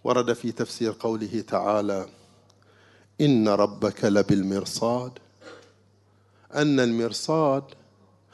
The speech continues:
قنطرة على، قنطرة على الصراط. طبعًا تعلمون بأنه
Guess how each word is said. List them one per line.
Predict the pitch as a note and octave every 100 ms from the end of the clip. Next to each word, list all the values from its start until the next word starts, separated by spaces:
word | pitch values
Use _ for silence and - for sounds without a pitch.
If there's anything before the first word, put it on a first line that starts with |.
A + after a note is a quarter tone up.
| - -
قنطرة | E3+ F3 E3 F3+ F3 E3+ E3
على، | F3 F#3+ F#3+ F#3+ F#3+ F#3+ G#3+ G#3 - _ _ _ _ _ _ _ _ _ - - _ _ _ _ _ _
قنطرة | E3 G3 E3+ D3 D3+ D3 D#3 - -
على | D#3+ F3
الصراط. | C#3+ - - E2+ D2+ - - - - _ _ _ _ _ _ _ _ _ _ _ _ _ _ _ _ _ _ _ _
طبعًا | - A#2 A2+
تعلمون | A2 B2+ A#2 A2+ G#2+ G2 G2 G2+ _ _ _ _ _ _ _ _ _ _ B2+
بأنه | A#2 A#2 A2+ G2 G#2+ F#2+ F#2